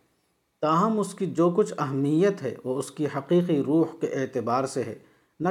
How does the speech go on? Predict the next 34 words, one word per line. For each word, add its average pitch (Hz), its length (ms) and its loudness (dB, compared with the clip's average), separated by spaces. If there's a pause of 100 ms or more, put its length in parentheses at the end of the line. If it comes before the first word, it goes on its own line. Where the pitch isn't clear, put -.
کہ 185 80 2
محض 131 420 -2
ظاہری 131 460 2
رسوم 139 460 0
و 139 60 2
آداب 139 560 -2
کے 147 60 -2
اعتبار 120 580 0
سے۔ - 200 -12 (680)
دوسرے 180 420 4
لفظوں 165 440 4
میں 165 120 2 (120)
حج 180 160 0
صرف - 300 0
اس 220 180 -2
کا 147 160 -2
نام 151 260 2
نہیں 160 400 2
ہے 117 180 -6 (340)
کہ 139 100 -4
آدمی 135 440 0
دیار 131 420 2
حرم 160 460 0
میں 127 100 0
جائے 135 380 2 (400)
اور 165 120 2
کچھ 180 300 0
مخصوص 190 580 0
مراسم 139 580 0
دہرا 131 440 0
کر 139 160 0
واپس 131 520 0
لوٹ 131 300 2
آئے، 110 240 -4